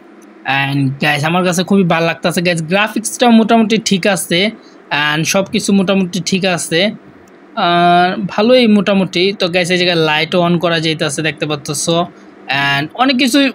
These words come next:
ভাই পুরাপুরি ভাই বাংলাদেশের, উম, মানে সব কিছুই। আর গাইস বাসগুলাও খুব সুন্দর আছে and গাইস খুব দামি বাস আমার।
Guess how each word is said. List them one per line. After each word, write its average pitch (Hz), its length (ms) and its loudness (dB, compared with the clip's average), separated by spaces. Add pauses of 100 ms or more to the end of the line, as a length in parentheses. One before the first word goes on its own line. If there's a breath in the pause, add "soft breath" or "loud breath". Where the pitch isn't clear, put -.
ভাই 202 200 0
পুরাপুরি 247 560 2
ভাই 196 220 2
বাংলাদেশের, 190 680 0
উম, 170 280 0 (240)
মানে 160 140 -2
সব 185 300 0
কিছুই। 185 280 -2
আর 160 260 0
গাইস 160 220 -2
বাসগুলাও 180 580 0
খুব 175 220 -8
সুন্দর 185 340 0
আছে 180 420 -2 (640 loud breath)
and 139 140 -4
গাইস 143 240 -4
খুব 170 220 -6
দামি 165 300 0
বাস 151 260 0
আমার। 156 280 0